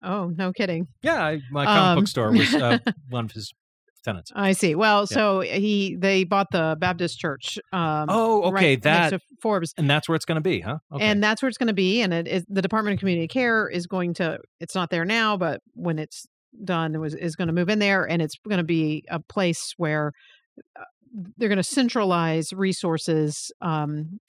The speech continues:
Speaker 1: it's gonna, it has a couple of functions, but they're gonna centralize, um, eh, resources, um, for folks who are, uh, uh, you know, the, the houseless community and folks who need other kinds of,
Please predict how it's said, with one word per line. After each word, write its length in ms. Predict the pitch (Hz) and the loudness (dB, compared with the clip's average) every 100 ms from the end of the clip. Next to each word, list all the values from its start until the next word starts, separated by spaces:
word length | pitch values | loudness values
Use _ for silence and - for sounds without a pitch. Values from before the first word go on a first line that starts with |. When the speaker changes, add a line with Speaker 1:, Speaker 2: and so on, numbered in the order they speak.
| - | -8
Speaker 1:
it's 100 | - | -4
gonna, 260 | 277 208 - | -2 -2 0
it 40 | |
has 120 | 202 | -2
a 40 | 180 | 0
couple 200 | 185 151 | -2 -2
of 60 | |
functions, 360 | 151 147 160 147 | -4 -4 -4 -4
but 160 | 175 - | -6 -6
they're 200 | 226 208 | -6 -4
gonna 140 | 196 175 | 0 0
centralize, 640 | - 233 208 180 170 - - - - - - | 0 -2 0 2 0 -2 -10 -20 -20 -20 -6
um, 500 | 196 175 156 151 151 - _ - | 0 2 0 -2 -6 -10 _ -14
eh, 80 | - _ - - | -14 _ -20 -6
resources, 1000 | 214 220 220 - 202 - 196 180 175 - | 2 4 4 2 0 2 2 2 0 -6
um, 280 | - 170 165 - - | -2 -2 -2 -4 -4
for 260 | 185 185 | 0 0
folks 360 | 175 180 165 - | 0 -2 -2 -2
who 440 | 196 160 156 151 - | 0 2 2 -2 -2
are, 540 | 160 147 143 151 151 - | -2 -2 -2 -2 -6 -6
uh, 420 | 160 139 131 139 143 - | -4 -2 -4 -6 -10 -12
uh, 160 | 156 135 _ _ | -10 -12 _ _
you 160 | 233 175 | -14 -14
know, 60 | - | -14
the, 100 | - | -16
the 100 | 175 | -8
houseless 320 | 170 214 226 196 | -2 -2 -2 -2
community 500 | 214 202 190 180 165 | 0 2 2 0 0
and 80 | |
folks 220 | 147 151 - | -2 -6 -4
who 280 | 151 147 151 | -2 -2 -2
need 260 | 175 156 | -2 -2
other 260 | 156 165 151 | -2 -4 -4
kinds 260 | - 170 156 | -2 -4 -2
of, 140 | 143 | -6